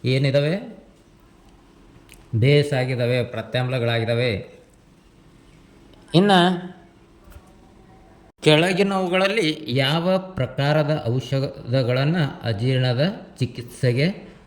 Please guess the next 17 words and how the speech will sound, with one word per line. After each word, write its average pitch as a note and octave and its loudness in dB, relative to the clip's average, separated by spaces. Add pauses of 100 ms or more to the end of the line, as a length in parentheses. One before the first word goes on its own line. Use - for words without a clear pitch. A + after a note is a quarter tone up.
(220)
ಬಳಸಲಾಗುತ್ತದೆ? A#2+ 0 (680)
ಇದನ್ನು B2+ 2
ಕೂಡ C3+ -2
ಪೂರಕ C3 -2
ಪರೀಕ್ಷೆ B2 -6
ಕೇಳಲಾಗಿದೆ. B2 -2 (2000)
ಆಪ್ಷನ್ C#3 0
ಎ D3+ -2
ಜೀವ B2+ 0
ನಿರೋಧಕ, C3+ -2 (340)
ಬಿ B2 -2
ನೋವು A#2 0
ನಿವಾರಕ, B2 -2 (300)
ಸಿ A#2+ -6
ಆಮ್ಲ A2+ 0
ಶಾಮಕ, A#2 -4
ಡಿ C3 -2